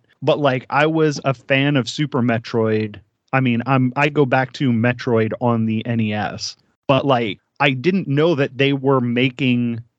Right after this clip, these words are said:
games like that as Castlevania games because I liked the N E S Castlevania games. So I'm like, "All right, well, I'm gonna try this thing." And then I got, I got incredibly addicted to it, and I bought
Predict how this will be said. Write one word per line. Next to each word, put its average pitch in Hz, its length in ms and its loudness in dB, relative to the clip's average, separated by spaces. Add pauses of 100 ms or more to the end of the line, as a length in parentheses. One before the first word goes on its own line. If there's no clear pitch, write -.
(200)
games 143 360 2
like 127 340 -2
that 120 320 -2 (160)
as 131 320 -2
Castlevania 123 760 -2
games 95 320 -12
because 123 380 -2
I 127 80 0
liked 123 340 0
the 123 200 2
N 120 100 0
E 113 100 0
S 123 160 -2
Castlevania 104 600 -4
games. 90 240 -6
So 120 80 0
I'm 104 80 2
like, 98 180 -2
"All 135 60 0
right, 101 160 0
well, 113 180 2
I'm 123 80 2
gonna 110 180 2
try 110 280 0
this 110 260 0
thing." 98 320 -6 (380)
And 123 240 2
then 123 480 2
I 123 180 2
got, 113 320 0 (340)
I 131 120 0
got 123 260 0
incredibly 139 880 2
addicted 117 460 -2
to 117 180 2
it, 113 220 0
and 120 400 -2
I 131 400 2 (320)
bought 131 340 2